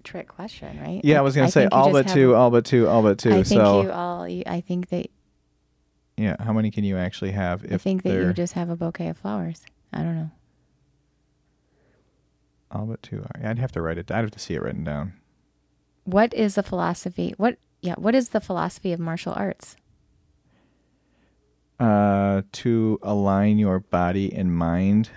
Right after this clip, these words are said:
Speaker 2: um, and to, I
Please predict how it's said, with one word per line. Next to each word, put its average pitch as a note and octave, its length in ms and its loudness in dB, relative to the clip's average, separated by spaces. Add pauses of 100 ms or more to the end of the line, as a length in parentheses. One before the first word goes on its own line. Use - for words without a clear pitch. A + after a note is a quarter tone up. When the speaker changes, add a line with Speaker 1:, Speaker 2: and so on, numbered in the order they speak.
(460)
Speaker 2:
um, E2+ 440 -2
and F2+ 340 -2
to, F2 520 -4 (2250)
I - 20 -20